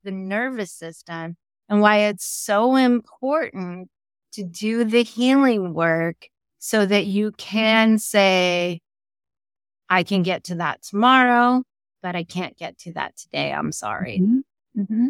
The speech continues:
Speaker 2: And it doesn't always mean, and that's exactly right. And that's exactly what someone should do. And it doesn't always mean, which is the really scary part, that the boss is gonna respond really well to that. It could be that they don't,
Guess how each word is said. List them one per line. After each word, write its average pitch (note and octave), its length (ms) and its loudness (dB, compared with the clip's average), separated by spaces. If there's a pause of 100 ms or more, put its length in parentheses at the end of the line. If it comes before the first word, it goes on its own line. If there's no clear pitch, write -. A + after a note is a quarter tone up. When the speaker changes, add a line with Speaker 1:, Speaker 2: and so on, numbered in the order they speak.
Speaker 2:
And A3 140 6
it G#3 140 4
doesn't A3 460 4
always A3+ 440 4
mean, A3 320 4
and G#3 160 2
that's G3+ 180 2
exactly A3 460 2
right. A3+ 240 4
And G3+ 120 4
that's G3 180 0
exactly G3 420 0
what G3+ 180 -4
someone G3 480 -6
should B3+ 300 0
do. F#3 300 2 (300)
And A3 160 6
it G#3+ 140 4
doesn't C#4 380 6 (100)
always B3+ 580 6
mean, A#3+ 360 8
which G3 160 -4
is G#3+ 100 -6
the G3+ 140 -2
really G#3 220 2
scary F#3 400 -2
part, D4+ 340 2
that A#3 140 -4
the A3+ 100 0
boss G#3+ 260 4
is A#3+ 100 -10
gonna G#3+ 240 -2
respond G#3+ 460 0
really F#3+ 240 -8
well G#3 220 -8
to - 140 -20
that. - 260 -20 (360)
It G3+ 140 -2
could A#3+ 240 2
be A#3+ 140 2
that A3 180 0
they A3 160 4
don't, A#3+ 340 2